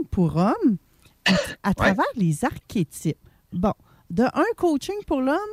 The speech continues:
Speaker 1: peut-être que déjà là, en partant, il y a des questions pour nos auditeurs. Et les archétypes, <laughs> qu'est-ce que ça mange en hiver, cette affaire-là ? Ou au printemps, ou en tout cas.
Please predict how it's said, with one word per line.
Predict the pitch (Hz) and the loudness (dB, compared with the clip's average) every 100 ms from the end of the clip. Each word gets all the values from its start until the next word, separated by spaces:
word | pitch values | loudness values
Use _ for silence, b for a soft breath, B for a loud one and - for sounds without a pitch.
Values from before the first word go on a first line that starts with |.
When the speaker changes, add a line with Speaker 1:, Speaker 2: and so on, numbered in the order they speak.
| 403 | -6
Speaker 1:
peut-être | 233 - 302 - | -6 -4 -6 -4
que | 226 | -2
déjà | 190 190 220 | 2 4 4
là, | 285 | 2
en | 311 | 0
partant, | 247 - 277 | -4 -4 -2
il | 311 | 0
y | 277 | 0
a | |
des | 175 | -2
questions | 185 214 - - 240 | -6 -8 -8 -4 -4
pour | 262 | -2
nos | 185 160 | 0 0
auditeurs. | 165 160 156 185 269 480 359 B B B B B - | 0 -4 -4 -2 -2 -4 -10 B B B B B 2
Et | 208 214 - | 2 2 2
les | 196 190 | 4 4
archétypes, | 285 - - 226 - 427 - - | 0 -2 -4 -4 -4 -8 -8 -6
<laughs> | - 226 | -4 -4
qu'est-ce | - 160 349 | -4 -6 -8
que | |
ça | - 170 | -4 -2
mange | 185 262 | 0 0
en | 160 | 0
hiver, | 147 165 277 | 0 -2 -6
cette | - | -6
affaire-là ? | 143 143 147 175 262 _ | -6 -2 -2 -2 -6 _
Ou | 185 | 2
au | 185 | 2
printemps, | - - 175 - 254 330 | 2 2 2 0 0 0
ou | 190 | 0
en | 156 202 | 0 -2
tout | - | -4
cas. | 170 | -6